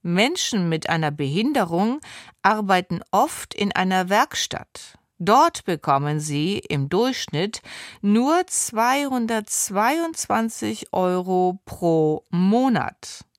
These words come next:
Das ist zehnmal weniger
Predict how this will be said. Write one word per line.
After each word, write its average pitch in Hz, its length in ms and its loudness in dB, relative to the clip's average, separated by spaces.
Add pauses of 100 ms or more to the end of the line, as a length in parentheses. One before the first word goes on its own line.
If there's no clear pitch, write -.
(480)
Das 190 200 0
ist - 340 -4
zehnmal 254 1500 2
weniger 156 1040 0